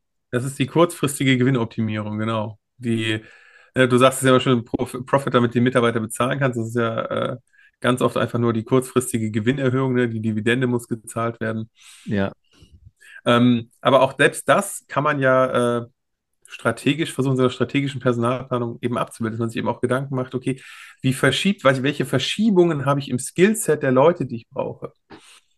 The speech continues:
Speaker 1: Ne? Wie muss ich die eben weiter qualifizieren, damit die eben, keine Ahnung,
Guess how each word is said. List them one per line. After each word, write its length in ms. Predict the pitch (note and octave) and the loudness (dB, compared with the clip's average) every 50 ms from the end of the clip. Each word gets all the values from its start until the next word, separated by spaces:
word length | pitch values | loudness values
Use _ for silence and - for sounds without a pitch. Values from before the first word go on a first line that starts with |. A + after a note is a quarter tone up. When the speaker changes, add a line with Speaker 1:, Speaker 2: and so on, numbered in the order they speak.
| _ _ _ | _ _ _
Speaker 1:
Ne? 280 | - C3+ E3 E3+ C#3+ B2+ B2 - | -10 -8 -6 -6 -6 -8 -8 -6
Wie 120 | D3 D#3 | -4 -2
muss 180 | D#3 D#3+ D#3 - | 0 0 0 -2
ich 140 | D3+ C3+ | -4 -4
die 180 | - D3 C#3 B2+ | -4 -4 -2 -2
eben 240 | C3 C3+ C#3+ C#3 C3 | 0 0 0 0 0
weiter 280 | D3 F3+ G3 - F#3 | 2 2 2 2 2
qualifizieren, 760 | - - - - B2 A#2+ A#2 - - A#2 - - - - A2 A2 | 0 2 4 4 4 4 4 0 -6 -12 -12 -8 -6 -4 -4 -2
damit 260 | A2+ A#2 C3+ C#3 C#3 | 0 -2 -2 -2 0
die 120 | D3 C3 | 2 2
eben, 240 | B2 B2+ B2 B2 A#2 | 4 4 2 2 0
keine 180 | - A#2+ A#2+ B2+ | -2 0 0 0
Ahnung, 360 | B2+ B2 A#2+ A#2 A2+ A#2+ | 0 0 0 -2 -4 -6